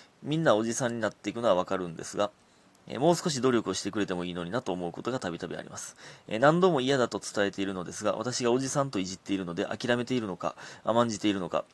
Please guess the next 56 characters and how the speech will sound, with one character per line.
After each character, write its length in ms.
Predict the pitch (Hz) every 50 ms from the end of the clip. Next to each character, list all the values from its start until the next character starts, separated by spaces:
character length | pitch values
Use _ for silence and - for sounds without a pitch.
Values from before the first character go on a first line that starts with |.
| _ - - - -
仕 160 | - - -
事 180 | 147 147 135 135
が 80 | 127
忙 260 | 120 120 117 131 123 123
し 220 | 120 - - 92
い 40 | 90
み 120 | 87 92 98
な 100 | 107 110
す、 180 | - - - _ -
え 340 | - 95 92 90 87 85 87
ー、 40 |
み 100 | 92 101
ん 80 | 104 107
な 140 | 110 107 -
お 80 | 107
じ 100 | 113 113
さ 140 | 113 - 123
ん 40 | 113
に 60 | 110
な 80 | 110 110
っ 20 |
て 140 | - - 95
い 60 | 92
く 100 | - 101
ん 80 | 95 90
だ 100 | 85 87
か 100 | - 92
ら 80 | 98
と 140 | 98 - 110
何 240 | - - 92 101 117
も 100 | 104 95
し 60 | -
て 100 | - 90
く 80 | - -
れ 60 | -
ま 100 | - -
せ 140 | - - -
ん。 20 | _ _ _ _ _ _ _ _ _ _ - -
う 60 | -
ん。 320 | 85 80 80 - - - - _ _ _ _ _ _ _ _ _ _ _ _ _ _ -
え 160 | 110 95 90
ー、 20 | 101
も 100 | 139 165
っ 40 | 165
と 120 | - 135
世 100 | 120 123
の 80 | 127 131
中 220 | 123 117 - 98
に 80 | 98 101
は 140 | 113 117 107
若 260 | 107 117 120 - 107
い 60 | 95
パ 120 | - 107
パ 120 | 104 101 95
と 100 | - 85
か、 180 | - 110 113